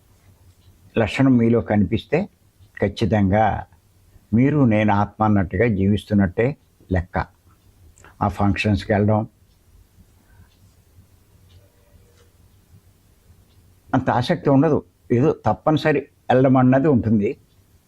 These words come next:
కానీ ఈ ఆత్మ కార్యక్రమాలకి, ధ్యాన కార్యక్రమాలకి చాలా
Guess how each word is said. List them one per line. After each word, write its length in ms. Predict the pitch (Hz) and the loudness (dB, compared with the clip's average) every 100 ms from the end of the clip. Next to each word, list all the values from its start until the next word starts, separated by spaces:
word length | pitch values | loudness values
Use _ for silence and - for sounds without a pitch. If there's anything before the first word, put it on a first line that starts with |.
| _ - _ - _ _ - | _ -20 _ -20 _ _ -4
కానీ 420 | 104 98 135 220 - _ _ _ _ _ _ _ - - _ - - - | -2 0 0 -2 -8 _ _ _ _ _ _ _ -20 -20 _ -20 -10 -2
ఈ 20 | 139 - 110 | -2 -2 -2
ఆత్మ 280 | 139 - 196 | -4 -2 -4
కార్యక్రమాలకి, 920 | - 123 123 117 117 104 92 - 127 110 - - 95 | -2 -2 0 0 0 0 -2 -4 -4 -4 -6 -8 -2
ధ్యాన 200 | 95 101 - | 0 0 -2
కార్యక్రమాలకి 800 | 98 90 98 92 85 80 - 90 78 - _ _ _ _ _ - | -4 -4 -4 -2 -2 -4 -6 -6 -6 -12 _ _ _ _ _ -6
చాలా 240 | 117 151 | -2 0